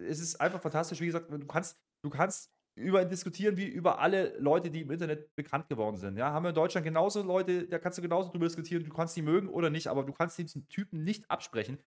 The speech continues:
dass der, dass der keinen Bock auf Wrestling hätte. Das würde ich dir nie absprechen. Der hat Bock drauf, weil der muss es nicht machen.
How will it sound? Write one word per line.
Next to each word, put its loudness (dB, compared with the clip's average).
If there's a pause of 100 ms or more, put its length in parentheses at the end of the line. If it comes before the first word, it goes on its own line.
(200)
dass 4
der, 4 (560)
dass 2
der 2
keinen 4
Bock 2
auf 4
Wrestling 2
hätte. -2 (200)
Das 2
würde 0
ich -6
dir 2
nie 0
absprechen. -4
Der 4
hat 4
Bock 2
drauf, 2
weil 6
der 4
muss 4
es 2
nicht 2
machen. 0